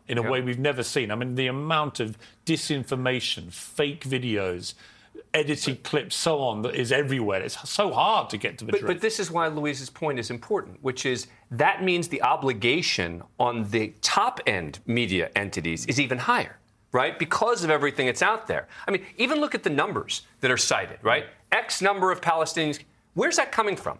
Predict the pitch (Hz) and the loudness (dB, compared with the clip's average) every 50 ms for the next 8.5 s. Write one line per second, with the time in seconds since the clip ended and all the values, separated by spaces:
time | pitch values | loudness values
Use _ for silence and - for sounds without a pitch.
0 | _ _ - 120 120 113 - - 180 160 147 - - - 233 262 247 - - - | _ _ -12 -10 -10 -6 -2 0 2 2 2 2 0 2 2 4 2 2 2 0
1 | 214 196 190 180 151 113 - 190 208 202 - 151 131 120 104 92 - 127 117 90 | 2 2 2 2 0 2 2 2 2 2 2 0 0 2 2 2 0 0 2 2
2 | 139 151 151 117 - - - - - - 156 202 - - - - 170 151 135 190 | 2 2 0 0 -2 -8 -14 -8 0 2 2 2 2 0 -2 -2 0 2 2 2
3 | 185 196 165 98 - - - - - - - - 170 - - - 175 160 143 - | 4 2 2 2 0 -2 -4 -4 -6 -8 -4 -2 -2 0 0 0 0 0 2 2
4 | 262 285 285 214 180 151 143 143 147 143 - - - - _ _ _ _ _ 190 | 4 4 4 4 4 4 2 2 0 0 -2 -2 -4 -10 _ _ _ _ _ -8
5 | 185 - - 214 202 208 208 175 - 135 123 - - 220 262 233 - 175 151 127 | -6 -2 0 0 0 2 0 0 -2 -2 -2 0 2 0 0 2 0 0 2 2
6 | 117 110 107 101 - - - - 113 104 98 - - 107 98 95 98 95 98 104 | 2 2 0 0 0 -2 0 2 2 0 2 0 2 2 4 4 2 2 0 0
7 | 107 107 - - _ _ _ _ _ - - 208 185 - 175 143 127 127 104 139 | -2 -4 -8 -16 _ _ _ _ _ -4 -2 -2 0 0 0 -2 -2 0 2 4
8 | 147 165 170 165 160 160 156 156 160 | 4 6 6 6 6 6 4 2 0